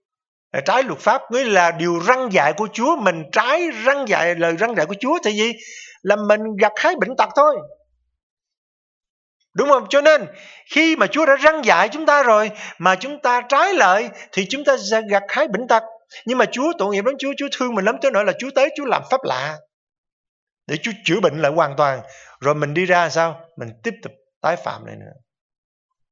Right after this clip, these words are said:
Làm sao chúng ta biết điều gì nên làm hay điều gì không nên làm? Trở lại những điều răn dạy của Chúa. Thì bây giờ Chúa dạy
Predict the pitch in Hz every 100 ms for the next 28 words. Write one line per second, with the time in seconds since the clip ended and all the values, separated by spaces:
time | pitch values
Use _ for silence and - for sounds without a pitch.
0 | _ _ _ _ _ _ _ _ - 175
1 | 180 214 240 247 185 196 285 339 - -
2 | - - 160 175 170 175 165 175 214 208
3 | 165 147 135 160 175 139 135 131 - 165
4 | 151 147 135 110 92 _ _ _ _ _
5 | _ _ _ - 254 285 214 254 277 233
6 | 294 302 196 185 240 294 359 370 - -
7 | _ _ _ - - 165 226 202 302 359
8 | 180 170